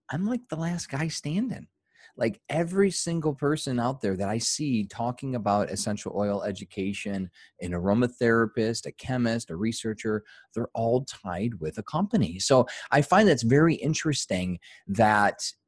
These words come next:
um, the, the, the, the market has necessitated that there has been that sort of,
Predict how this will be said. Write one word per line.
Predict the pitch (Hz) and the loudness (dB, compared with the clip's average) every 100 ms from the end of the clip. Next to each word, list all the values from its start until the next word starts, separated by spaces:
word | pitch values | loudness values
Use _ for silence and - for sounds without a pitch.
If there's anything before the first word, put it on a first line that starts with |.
| _ | _
um, | 90 110 101 98 95 - _ _ - | 0 2 2 0 -2 -10 _ _ -6
the, | 107 110 101 82 - | -2 2 2 2 -8
the, | 110 110 92 | -2 0 0
the, | 107 95 80 - - | 0 0 -2 -8 0
the | 120 | 4
market | 113 117 156 - 64 - | 6 6 6 4 0 0
has | 104 98 | -2 0
necessitated | 98 - 113 117 120 - 101 90 90 85 | -2 2 2 2 -2 0 2 2 0 -2
that | 87 87 87 - _ - | -2 -2 -4 -8 _ -12
there | 92 98 95 90 | 0 2 2 0
has | 92 87 | -2 -4
been | 85 85 104 92 90 | -4 -2 0 0 0
that | 95 - | -2 -2
sort | - - 92 90 | -4 0 0 2
of, | 80 78 78 | 0 -2 -6